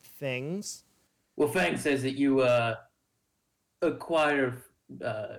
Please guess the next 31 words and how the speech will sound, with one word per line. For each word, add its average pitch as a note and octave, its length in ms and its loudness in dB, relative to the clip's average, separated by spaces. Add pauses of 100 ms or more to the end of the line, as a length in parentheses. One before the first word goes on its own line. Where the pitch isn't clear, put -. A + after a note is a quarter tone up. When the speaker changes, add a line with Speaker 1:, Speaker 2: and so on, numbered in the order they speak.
(160)
Speaker 2:
currency A#2+ 920 -2 (260)
from D3 180 0
local B2+ 260 0
businesses. - 920 -4 (540)
I'm C#3 180 -4
pretty C3+ 380 0
persuasive C#3+ 960 -2 (400)
when C3+ 160 0
it - 180 -4
comes A2 320 -6
to A#2+ 80 -6
that G#2 220 -4
area. - 340 -8 (280)
Speaker 1:
Yeah, F#3 240 2
you're E3+ 200 0
also F#3 220 -2 (140)
damn E3 360 -2
recognizable. C#3+ 880 -8 (540)
I D#3+ 80 0
don't G3+ 100 0
know G#3 80 2
if F3 120 -2
you F3+ 80 -2
noticed, E3 540 -2
most D#3 280 -10
of F#3 100 -4
us F3+ 200 -2
are D3+ 60 -10
fairly E3 420 -4
generic, C#3 640 -6
and, D#3 220 -8